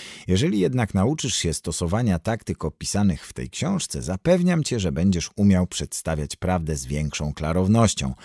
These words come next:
a czasem nawet z większą zręcznością.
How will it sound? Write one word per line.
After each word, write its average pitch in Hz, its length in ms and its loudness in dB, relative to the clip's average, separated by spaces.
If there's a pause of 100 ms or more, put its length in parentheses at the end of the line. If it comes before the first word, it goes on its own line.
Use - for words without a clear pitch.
(220)
a 85 120 -2
czasem 95 480 0
nawet 110 340 0
z 76 100 0
większą 117 440 0
zręcznością. 92 1000 0